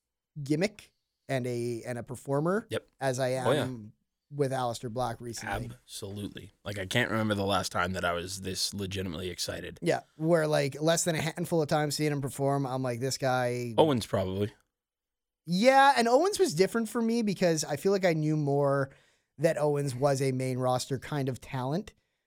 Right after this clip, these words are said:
Speaker 1: when he got to N X T, and everyone was just going through N X T. So I was like, "Okay, this is his, his go through N X T on the way to where they want him." Whereas Aleister Black, when he debuted, I was like,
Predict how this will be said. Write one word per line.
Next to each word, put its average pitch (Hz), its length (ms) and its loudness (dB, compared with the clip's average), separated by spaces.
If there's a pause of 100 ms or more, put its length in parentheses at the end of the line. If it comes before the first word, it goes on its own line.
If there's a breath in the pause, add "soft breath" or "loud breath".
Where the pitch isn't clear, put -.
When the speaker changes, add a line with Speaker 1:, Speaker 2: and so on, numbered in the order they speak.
(280)
Speaker 1:
when 151 240 2
he 147 100 2
got 131 280 0
to - 120 -8
N 131 100 -4
X 113 220 -10
T, 113 180 -6
and 147 100 -2
everyone 147 280 2
was 139 120 0
just 123 140 -6
going 127 200 -2
through 131 160 -4
N 117 100 -4
X 113 120 -12
T. 135 120 -4
So - 120 -8
I 120 40 -2
was 117 80 -6
like, 160 100 2
"Okay, 214 220 6
this 190 160 2
is 170 240 0
his, 156 260 -2 (100)
his 147 300 0 (300)
go 143 240 2
through 151 300 0
N 143 140 0
X 143 200 -6
T 208 200 0
on 127 140 -2
the 127 60 -2
way 127 160 0
to 131 80 0
where 135 140 0
they 131 100 0
want 170 240 2
him." 131 80 -4
Whereas 143 260 0
Aleister 156 320 2
Black, 151 220 2
when 143 80 0
he 151 80 0
debuted, 139 400 0
I 131 140 -2
was 131 120 -4
like, 131 140 -4